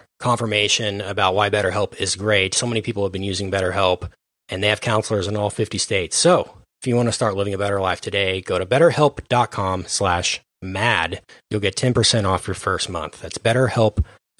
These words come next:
dot com slash mad. And join over one million people who are taking charge of mental health. Again, that's BetterHelp, H E L P dot com slash mad. Appreciate you, BetterHelp.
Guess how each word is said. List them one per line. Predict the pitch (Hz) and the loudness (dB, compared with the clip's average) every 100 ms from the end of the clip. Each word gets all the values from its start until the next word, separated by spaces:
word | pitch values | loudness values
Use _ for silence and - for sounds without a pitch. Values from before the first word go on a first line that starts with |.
| - | -4
dot | 107 104 | 0 0
com | - 90 85 85 - - | -2 -4 -4 -6 -12 -6
slash | - 95 85 - - _ | -2 0 0 -2 -6 _
mad. | 101 95 87 82 | -6 -2 0 -2
And | 80 | -2
join | 110 107 104 | -2 0 0
over | 98 92 | 0 -2
one | 90 120 135 | 0 2 4
million | 139 127 | 6 4
people | 117 110 - 92 90 _ _ _ - | 2 -4 -4 -6 -6 _ _ _ -2
who | 110 | 2
are | 95 | 2
taking | 139 123 110 | 2 0 0
charge | - 101 95 | 0 0 0
of | 90 | -4
mental | 90 87 | -6 -6
health. | 92 82 78 - - - - | -4 -4 -6 -10 -20 -20 -12
Again, | - 110 101 | -4 -2 -2
that's | 87 | -2
BetterHelp, | 131 147 147 113 95 - - _ _ - | 2 4 4 0 0 2 0 _ _ -2
H | 131 - - | 0 2 0
E | 135 123 | 0 2
L | 127 | 2
P | 113 - 202 92 - - _ _ | 2 -2 0 -2 -4 -18 _ _
dot | - 80 | -2 -2
com | - 82 80 _ - | -2 -6 -6 _ -6
slash | - 82 - - | -4 -2 -2 -4
mad. | 98 98 85 76 - _ _ _ _ _ _ _ - | -6 -6 -6 -8 -12 _ _ _ _ _ _ _ 2
Appreciate | 139 - 90 | 2 2 -2
you, | 87 | -2
BetterHelp. | 87 85 113 - | -2 0 0 2